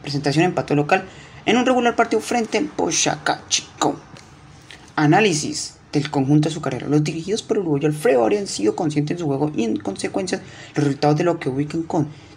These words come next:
diecinueve puntos, uno de los mejores inicios en los últimos años, mostrando su líder en todas las líneas de juego a pesar de la ventana de, al fútbol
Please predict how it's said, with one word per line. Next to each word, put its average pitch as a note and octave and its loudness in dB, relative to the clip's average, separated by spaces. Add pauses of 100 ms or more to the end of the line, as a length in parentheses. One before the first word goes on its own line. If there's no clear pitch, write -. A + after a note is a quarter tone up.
diecinueve D3 2
puntos, F#3 -6
uno D3 6
de D3+ 6
los D#3 4
mejores D3+ 2
inicios C#3+ 2
en E3 0
los D3+ -2
últimos D3+ -4
años, E3+ 0
mostrando D3 0
su D3 -4
líder D#3 4
en D3+ -6
todas - -2
las D#3+ 2
líneas E3 4
de D#3 -4
juego D#3 2
a D#3 -6
pesar C#3+ 0 (640)
de C#3+ 2
la C#3 4
ventana C#3+ 2
de, D3+ 4 (200)
al C#3 -4
fútbol D3+ -2